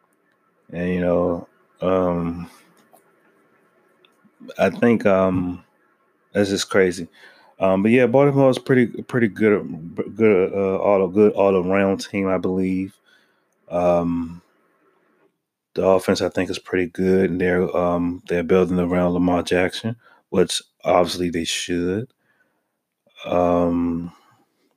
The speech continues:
the defense, again, would probably be my only concern, the most concerned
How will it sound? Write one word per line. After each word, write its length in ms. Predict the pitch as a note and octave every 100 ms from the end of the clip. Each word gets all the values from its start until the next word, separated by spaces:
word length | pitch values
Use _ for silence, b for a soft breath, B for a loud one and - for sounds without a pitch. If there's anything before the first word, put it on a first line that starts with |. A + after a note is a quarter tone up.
| _ - _ _ -
the 100 | E2+
defense, 560 | F2+ G#2 A2 A2 G2+
again, 500 | F#2+ F2+ F#2+ F#2 F2+
would 200 | F2+ F2
probably 320 | - F#2 F#2
be 140 | E2+ F#2
my 220 | F2 F2 -
only 240 | E2+ F#2+ F#2
concern, 680 | F2 - F#2 F#2 F#2 F2+
the 80 | F2
most 300 | F2+ F#2 -
concerned 640 | F2+ - - F#2+ F#2 F2